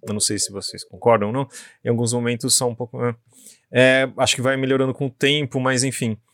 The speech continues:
É, e é uma autora, ah, japonesa também que acho que mostra,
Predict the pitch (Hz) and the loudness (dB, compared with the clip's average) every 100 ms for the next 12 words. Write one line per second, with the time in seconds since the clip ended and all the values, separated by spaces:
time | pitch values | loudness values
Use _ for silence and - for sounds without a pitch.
0 | - _ _ - 127 139 139 139 139 - | -20 _ _ 2 6 8 6 4 2 4
1 | 139 135 139 131 135 135 - 147 156 160 | 4 4 2 4 2 2 2 2 4 4
2 | 156 151 131 131 123 120 135 131 135 139 | 4 2 0 0 0 0 0 2 2 2
3 | 135 131 131 131 - 135 135 135 127 - | 0 -2 -4 -6 -2 0 4 4 4 -2
4 | 139 131 135 131 - 143 139 135 - | -4 0 2 2 2 2 2 0 -6